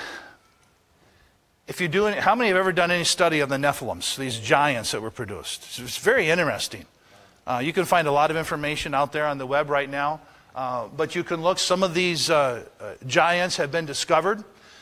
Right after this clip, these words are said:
that range from eighteen feet tall to twenty feet tall.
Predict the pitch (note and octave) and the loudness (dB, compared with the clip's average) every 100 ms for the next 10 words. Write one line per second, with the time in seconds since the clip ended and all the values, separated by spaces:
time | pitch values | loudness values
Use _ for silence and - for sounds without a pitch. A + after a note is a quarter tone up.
0 | - D3+ C#3+ D#3+ F3 E3+ - E3+ D3 C#3 | -8 -4 2 2 2 -2 -4 0 0 0
1 | - F3+ G3+ - G3+ F#3+ D#3 F#3+ F#3 C#3+ | 0 0 0 -4 -4 -4 -4 -6 -6 0
2 | F3+ G3 F#3 C#3+ - F#3 D#3 - A#2 - | 2 2 -2 -6 -2 -2 -2 -8 -10 -6
3 | G2+ D#2 - | -4 -4 -12